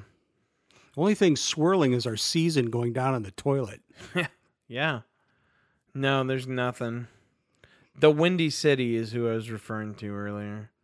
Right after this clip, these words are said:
Speaker 1: Okay.
Speaker 2: Yeah, there, there's nothing. Um, it's just, uh, it's nothing. You know what's funny? Other people are making moves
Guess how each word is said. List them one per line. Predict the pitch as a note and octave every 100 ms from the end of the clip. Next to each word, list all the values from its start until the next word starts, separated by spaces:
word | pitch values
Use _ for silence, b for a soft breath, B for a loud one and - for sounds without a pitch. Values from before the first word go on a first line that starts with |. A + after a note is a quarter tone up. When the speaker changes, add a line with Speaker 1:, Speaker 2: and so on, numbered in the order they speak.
| B2+
Speaker 1:
Okay. | A#2+ A2+ A#2 G#2 G2+ _ _
Speaker 2:
Yeah, | A#2+ B2
there, | C#3 D#3+ D3+
there's | D#3 D3+ C#3+
nothing. | C#3 C3+ C3+ C3 A#2+ A#2+ B2 - A#2+
Um, | A#2+ A#2 A#2 A2+ A2 G#2+ G2+ b b b b b b b b b _ _ _ _ - _ _ _ _ _
it's | - C3 -
just, | D3 C3+ A#2 - -
uh, | D#2+ C#2 - - B B B B B B B _
it's | - -
nothing. | B2+ D#3 F#3 G#2+ F#2+ - b b b b b -
You | F#3
know | B3 C#4
what's | G#3
funny? | - D#3 E3+ F#3+
Other | E3 F3+
people | E3+ F3+ D#3+
are | C#3+
making | C#3 C#3+ C#3 C3
moves | A#2+ B2 C3+ C3+ B2+